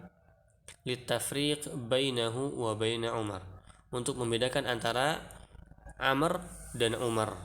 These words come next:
Hmm. Karena kalau misalnya nggak ada wawnya itu, ya. Kemudian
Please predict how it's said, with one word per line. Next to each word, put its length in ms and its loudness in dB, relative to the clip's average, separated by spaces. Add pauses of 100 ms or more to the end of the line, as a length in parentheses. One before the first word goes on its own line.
(220)
Hmm. 160 -8 (840)
Karena 360 0
kalau 360 4
misalnya 600 4
nggak 320 4
ada 80 6
wawnya 360 4
itu, 360 -2 (160)
ya. 200 -8 (1700)
Kemudian 600 4